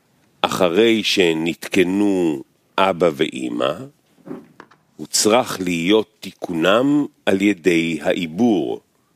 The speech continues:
שיכנסו האורות של הוו נקודות של זרנפין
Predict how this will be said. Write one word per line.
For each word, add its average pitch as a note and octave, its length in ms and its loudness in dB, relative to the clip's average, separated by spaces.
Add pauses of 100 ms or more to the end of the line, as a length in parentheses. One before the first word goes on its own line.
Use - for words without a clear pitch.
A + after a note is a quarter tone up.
(720)
שיכנסו F#2 1120 -2
האורות F2+ 680 2
של E2 300 0
הוו D2+ 880 0 (140)
נקודות D#2+ 960 -2 (160)
של C2+ 340 -2
זרנפין G2+ 920 0